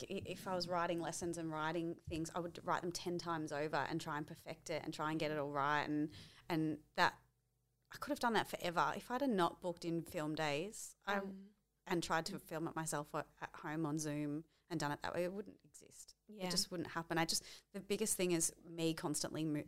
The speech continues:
Speaker 1: I need to just constantly move myself out of the way of what we're trying to do. I think that's the hardest thing, just being conscious enough to go, "Actually, this is not a problem. You are the problem."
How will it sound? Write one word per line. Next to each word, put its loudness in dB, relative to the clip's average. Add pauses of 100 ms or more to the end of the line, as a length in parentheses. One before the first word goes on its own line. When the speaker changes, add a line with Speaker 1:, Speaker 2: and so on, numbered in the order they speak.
Speaker 1:
I -2
need 0
to 0
just -2
constantly -10
move -8
myself -4
out -2
of -4
the -4
way 0
of -6 (320)
what -6
we're 0
trying 2
to -2
do. -2
I 2
think -2
that's 0
the -2 (1080)
hardest 6
thing, 4 (240)
just 0 (1500)
being 6 (400)
conscious 4
enough 0
to -6
go, 2
"Actually, -2
this -2
is 2
not 0
a -6
problem. -4
You -8
are -8
the -10
problem." -6